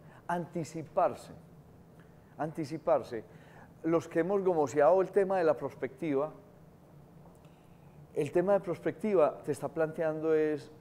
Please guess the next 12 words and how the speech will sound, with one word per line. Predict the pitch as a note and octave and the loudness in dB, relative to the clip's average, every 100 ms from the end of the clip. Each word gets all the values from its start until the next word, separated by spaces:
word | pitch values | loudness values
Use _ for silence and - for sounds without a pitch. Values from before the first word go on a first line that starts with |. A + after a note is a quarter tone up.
| - - - - - - - - - - - - - - - - - - | -20 -20 -20 -20 -20 -20 -20 -20 -20 -20 -20 -20 -20 -20 -20 -20 -20 -12
¿qué | - | -4
va | F3+ F#3+ | -2 -2
a | F#3+ | -2
pasar | F#3+ - E3+ C#3+ C#3+ - - - - - | -6 -4 0 0 -2 -8 -20 -20 -20 -10
en | C#3+ | -8
los | C3+ | -6
próximos | C#3 B2+ C#3+ A#2+ | -8 -8 -8 -8
años? | G2+ F2 - - - - - - - - - - - - | -12 -16 -20 -20 -20 -20 -20 -20 -20 -20 -20 -20 -20 -18
¿Cuáles | - E3 E3+ F#3+ | 0 2 4 0
son | F#3 F#3 | -2 -4
los | F#3 F3 | -4 -4
escenarios | C3+ C#3 C#3 B2 A2 G#2+ | -8 -4 -2 -2 -4 -10